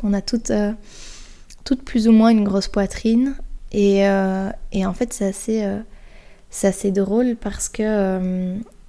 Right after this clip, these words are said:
ça, ça, beaucoup, enfin, longtemps, ça m'a, ça m'a dérangée. En fait, ça, ça, ça handicape vraiment. Donc, euh, vous faites un jogging, euh, vous allez à la piscine ou quoi que ce soit, faut imaginer quand même que c'est, euh, ça doit être quoi, trois ou,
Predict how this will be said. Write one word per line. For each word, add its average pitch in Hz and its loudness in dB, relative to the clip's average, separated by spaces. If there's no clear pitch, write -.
ça, - 0
ça, - 0
beaucoup, 208 0
enfin, 202 -2
longtemps, 233 4
ça 220 -2
m'a, 208 0
ça - -6
m'a 208 2
dérangée. 196 0
En 208 -2
fait, 240 -2
ça, 196 4
ça, - -4
ça 196 0
handicape 202 4
vraiment. 202 4
Donc, 190 2
euh, 190 2
vous 185 -2
faites 202 -4
un 190 -2
jogging, 208 2
euh, 196 2
vous 190 -2
allez 190 2
à 190 0
la 190 -2
piscine 208 -2
ou 202 2
quoi 202 2
que - -4
ce 208 -2
soit, 233 -2
faut 220 -2
imaginer 208 2
quand 208 -2
même 220 2
que 202 0
c'est, 208 0
euh, 190 4
ça - -2
doit 196 4
être 196 -2
quoi, 208 0
trois 208 4
ou, 208 4